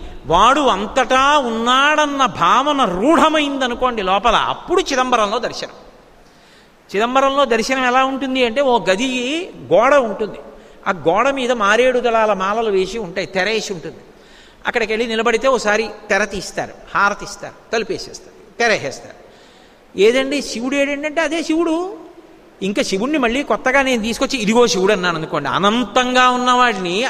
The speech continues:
పరిమితం ఎలా చేయను? పరిమితం చేస్తే ఆయన మళ్ళీ అనంతుడు ఎలా అవుతాడు?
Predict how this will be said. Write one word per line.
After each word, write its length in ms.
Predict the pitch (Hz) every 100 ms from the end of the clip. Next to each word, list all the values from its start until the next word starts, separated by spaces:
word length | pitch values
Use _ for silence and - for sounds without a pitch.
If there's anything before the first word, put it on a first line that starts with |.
| 196
పరిమితం 360 | 190 202 254 269
ఎలా 160 | 262 262
చేయను? 460 | 262 269 285 302 294 - - -
పరిమితం 440 | 196 247 302 285
చేస్తే 240 | 269 - 285
ఆయన 240 | 254 247
మళ్ళీ 260 | 220 208 247
అనంతుడు 400 | 226 269 294 285
ఎలా 120 | 285
అవుతాడు? 480 | 285 285 294 320